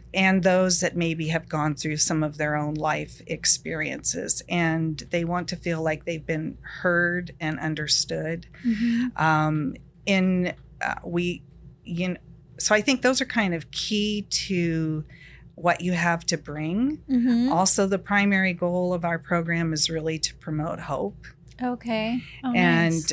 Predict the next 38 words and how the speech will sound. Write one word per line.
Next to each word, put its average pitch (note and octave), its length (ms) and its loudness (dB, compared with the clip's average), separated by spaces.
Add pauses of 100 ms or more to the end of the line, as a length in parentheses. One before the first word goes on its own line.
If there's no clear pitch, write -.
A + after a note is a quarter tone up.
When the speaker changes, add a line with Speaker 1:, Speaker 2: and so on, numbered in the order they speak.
Speaker 1:
um, D#3+ 600 2 (680)
I F3+ 140 2
think, F3+ 340 -2 (340)
you E3+ 220 0
know, E3+ 240 2
we, E3 400 -2 (380)
we E3+ 180 0
remind F3 400 2
them E3 120 2
that E3 260 -4 (180)
we F3+ 320 -6
want F3+ 220 2
to F3 160 2
avoid E3+ 500 2
any E3+ 200 0
kind E3 260 0
of D3+ 100 -2
argumentation D#3+ 1400 -2 (540)
or D#3 580 2
Speaker 2:
No A3 140 2
talking G#3+ 360 2
about G3+ 220 0
politics G3 600 0
then? A#3 160 -2
Speaker 1:
Right. G3+ 480 6
<laughs> G#3 80 6
Yes, A#3 340 6
the - 140 6
Speaker 2:
<laughs> - 80 -6
Speaker 1:
politics A3 580 2
is G3 160 0
taboo. F#3+ 480 0
That's F3 340 0
not F#3 240 -2
a F#3+ 80 2
subject G#3 540 4
for C#4 220 6
Speaker 2:
Mm-hmm. C#4 520 4